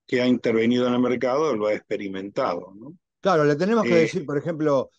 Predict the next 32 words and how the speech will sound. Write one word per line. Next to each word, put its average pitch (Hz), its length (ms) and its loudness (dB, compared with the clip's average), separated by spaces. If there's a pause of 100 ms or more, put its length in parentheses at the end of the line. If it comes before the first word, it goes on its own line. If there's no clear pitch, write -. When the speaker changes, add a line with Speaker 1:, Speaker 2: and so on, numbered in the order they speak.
(160)
Speaker 2:
a, 113 200 -10
a 113 180 -10
la 113 80 -6
gente 139 280 -6
que 110 120 -4
nos 104 180 -14
acompaña, 101 800 -6 (100)
que - 100 -20
está 123 160 -6
dentro 117 260 -4
del 98 100 -14
sector 113 360 -6
eléctrico, 135 580 -2 (240)
que 117 160 -12 (800)
hay, 131 420 0
este, 101 680 -8
empresas 120 500 -2
multinacionales 110 680 -10
que 101 40 -18
son 117 180 -12
las 104 160 -14
únicas 113 260 -6
que 104 100 -10
traen 113 400 -6 (380)
determinadas 113 760 -4
tecnologías, 135 840 -2 (260)
que 117 920 -4
ante 131 300 -6
un 170 220 -4
pedido 156 420 0
recién 131 460 -6
tienen 131 600 -6